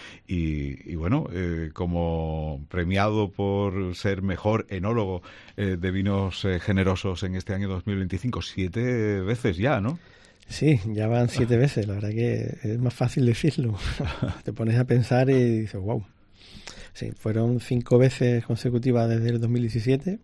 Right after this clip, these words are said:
Speaker 2: Hubo un quica de dos años que no, no lo, no lo consideraron y ya en el dos mil veinticuatro veinticinco otra vez hemos retomado la senda y ahí vamos, seguimos manteniendo la misma línea.
Speaker 1: A-, antes de la entrevista hemos estado hablando que tenemos la suerte de tener, eh,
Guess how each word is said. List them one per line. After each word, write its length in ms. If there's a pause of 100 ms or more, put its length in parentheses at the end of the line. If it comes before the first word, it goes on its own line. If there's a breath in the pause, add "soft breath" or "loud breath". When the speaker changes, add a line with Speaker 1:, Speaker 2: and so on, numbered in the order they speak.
Speaker 2:
Hubo 340
un 300 (420 loud breath)
quica 360
de 120
dos 140
años 320
que 560
no, 180
no 160
lo, 260 (440 loud breath)
no 120
lo 80
consideraron 680
y 140
ya 120
en 80
el 80
dos 80
mil 100
veinticuatro 420
veinticinco 340
otra 160
vez 160
hemos 180
retomado 400
la 80
senda 480
y 240
ahí 140
vamos, 280
seguimos 380 (300 soft breath)
manteniendo 420
la 80
misma 220
línea. 320 (300 loud breath)
Speaker 1:
A-, 120 (140)
antes 280
de 140
la 80
entrevista 400
hemos 220
estado 240
hablando 260
que 80
tenemos 240
la 140
suerte 400
de 80
tener, 360
eh, 440